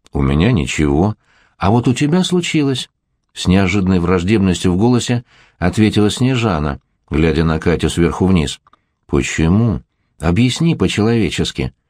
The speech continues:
Кочетова вздохнула и объяснила.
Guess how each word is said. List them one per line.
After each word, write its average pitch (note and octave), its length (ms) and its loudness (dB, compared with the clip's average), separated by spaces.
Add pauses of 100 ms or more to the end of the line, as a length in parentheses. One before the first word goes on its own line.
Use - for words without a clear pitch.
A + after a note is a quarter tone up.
(520)
Кочетова E2+ 540 0
вздохнула B2 760 -2 (180)
и C#3 100 0
объяснила. F#2+ 680 -2